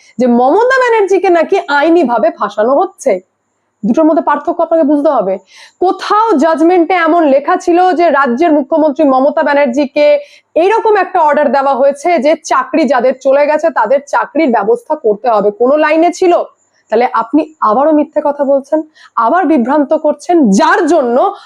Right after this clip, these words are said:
আবারও লিগ্যাল নোটিশ খেতে পারেন রাজ্যের মুখ্যমন্ত্রী মমতা ব্যানার্জি। শুধুমাত্র contempt of court, contempt of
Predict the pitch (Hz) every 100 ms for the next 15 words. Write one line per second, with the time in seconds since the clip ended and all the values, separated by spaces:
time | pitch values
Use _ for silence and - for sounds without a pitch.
0 | - - 247 233 294 330 330 226 233 196
1 | 269 226 214 214 - 311 - - 240 208
2 | 208 240 349 311 220 233 220 196 - 196
3 | 196 190 349 - _ 214 214 208 196 185
4 | 185 175 170 185 185 - - 349 403 381
5 | 392 370 - - 381 359 349 466 392 254
6 | 320 330 - 330 311 311 - 330 330 466
7 | 370 311 294